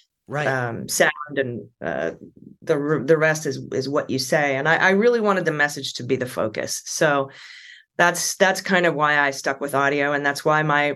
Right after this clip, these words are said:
Speaker 2: my entire podcast network is just audio. I know video is the thing, but, um, I think, I think I'd like to concentrate on the message.
Speaker 1: I totally agree. Now, do you get bothered if people speed you up? 'Cause I don't. I talk to, I w-,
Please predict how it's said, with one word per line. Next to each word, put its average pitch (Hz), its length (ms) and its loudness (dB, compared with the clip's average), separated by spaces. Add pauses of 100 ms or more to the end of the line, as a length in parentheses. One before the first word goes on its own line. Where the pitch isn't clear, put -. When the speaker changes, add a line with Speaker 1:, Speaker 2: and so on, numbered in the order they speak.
Speaker 2:
my 147 180 -2
entire 151 320 0
podcast 156 480 0
network 165 320 2
is 143 100 -6
just 139 360 -2
audio. 156 380 4
I 156 80 2
know 160 180 2
video 175 400 2
is 170 140 -2
the 165 80 -4
thing, 165 440 0
but, 156 380 0
um, 151 480 -4 (200)
I 156 60 2
think, 180 340 -2
I 147 120 4
think 175 280 -2
I'd 165 200 4
like 160 160 2
to 165 80 -6
concentrate 147 640 -2
on 139 160 0
the 127 60 -4
message. 120 520 -6 (140)
Speaker 1:
I 160 140 -2
totally 214 600 4
agree. 147 540 -2 (240)
Now, 160 160 0
do 170 120 -4
you 233 300 0
get 214 300 0
bothered 190 440 6
if 180 180 -8
people 190 380 -2
speed 175 480 -4
you 170 200 0
up? 165 320 0 (360)
'Cause 185 220 4
I 226 240 8
don't. 190 400 4 (220)
I 214 100 8
talk 226 400 4
to, 202 380 2 (400)
I 220 100 6
w-, 240 220 0